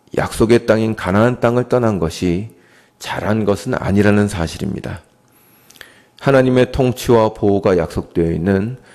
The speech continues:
가나안 땅을 하나님의 백성이 자진해서 떠났다는 것은 어려움을 자초한 것으로 보입니다. 어, 그 다음 구절을 보시면 홀로 남은 나오미는 모든 희망을 잃고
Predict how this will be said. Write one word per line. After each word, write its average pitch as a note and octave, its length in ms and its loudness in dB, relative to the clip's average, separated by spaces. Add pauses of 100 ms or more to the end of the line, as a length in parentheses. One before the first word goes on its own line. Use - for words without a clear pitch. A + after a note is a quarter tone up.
(360)
가나안 A#2+ 480 2
땅을 B2 260 0
하나님의 B2+ 480 0
백성이 F2 600 -2 (640)
자진해서 C3+ 580 0
떠났다는 G2+ 500 -2
것은 C#2+ 420 -8 (480)
어려움을 G2 520 2
자초한 - 460 -2
것으로 E2+ 340 0
보입니다. - 540 -4 (1900)
어, A2+ 160 4
그 D3+ 100 2
다음 D#3+ 240 2
구절을 C#3 360 2
보시면 G2+ 760 -2 (540)
홀로 D3 300 4
남은 B2 300 2
나오미는 F2+ 640 0 (440)
모든 F2+ 420 2
희망을 C3+ 420 0
잃고 A2 600 0